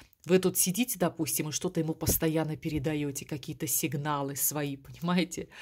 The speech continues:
Вы как сова, ночная сова, у вас именно, э, в ночное время, в сумерках, там, с вечера начинаются какие-то эти инсайты, и вы там передаете такие,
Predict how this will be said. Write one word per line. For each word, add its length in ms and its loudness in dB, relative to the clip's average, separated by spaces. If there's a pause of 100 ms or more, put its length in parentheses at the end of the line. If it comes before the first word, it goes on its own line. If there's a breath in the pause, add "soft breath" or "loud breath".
(420 loud breath)
Вы 100 0
как 200 4
сова, 480 6
ночная 600 -2
сова, 480 -2
у 80 -4
вас 320 -2 (500 loud breath)
именно, 580 4 (100)
э, 280 2
в 100 -6
ночное 540 4
время, 600 4
в 140 -10
сумерках, 680 -2
там, 180 -10
с 160 -2
вечера 380 0
начинаются 640 -2
какие-то 380 -6
эти 240 -6
инсайты, 680 -4
и 40 -4
вы 100 -6
там 240 -6
передаете 720 2
такие, 440 -4